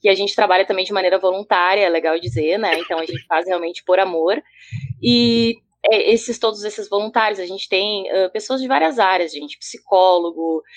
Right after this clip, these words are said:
ciência polí-, psicologia, ciência política, várias áreas das biológicas, né, claro,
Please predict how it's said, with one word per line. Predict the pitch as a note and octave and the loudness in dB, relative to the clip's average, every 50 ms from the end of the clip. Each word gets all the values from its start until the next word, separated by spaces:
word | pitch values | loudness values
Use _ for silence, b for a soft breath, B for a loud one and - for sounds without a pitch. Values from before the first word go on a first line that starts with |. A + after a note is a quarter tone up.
| B B | B B
ciência | B - - G#3+ G3 G3 G3+ G3+ - A3+ F#3+ | B -4 -2 0 0 0 -2 -2 -2 -2 -2
polí-, | - - G3 F3+ F3+ F#3 F#3+ F#3+ F#3+ - _ _ - | -2 -4 -6 -6 -6 -8 -8 -10 -12 -14 _ _ -20
psicologia, | - - - G#3 G3 F#3+ F3 F#3 G3 G3+ F#3+ | -12 -6 -2 -2 -2 -2 -2 -2 0 0 0
ciência | G3 - F#3 F#3+ - G#3 | 0 -2 -8 -8 -8 -8
política, | - - F#3 F#3 F#3+ F#3+ F#3+ - - - - G3 F#3 F3+ F3+ B B B B B B - | -8 -8 -6 -6 -8 -8 -8 -8 -8 -2 0 2 2 2 0 B B B B B B 0
várias | G3+ F#3+ F#3 F#3 F#3 | 2 4 4 4 4
áreas | F3+ E3+ F3+ F3 F3 | 4 2 2 0 -2
das | - E3 E3 | -8 -10 -4
biológicas, | E3 F3 E3 D#3+ D#3 E3+ F#3 G3+ G3 G3 - E3+ D#3 D#3 | -2 0 2 2 4 4 4 2 0 -2 -6 -8 -8 -8
né, | D#3+ D#3+ | -8 -8
claro, | - - F3+ E3 E3+ F3+ F#3+ F#3 F3+ E3+ E3 - | -4 -2 0 2 2 4 2 2 0 -2 -6 -8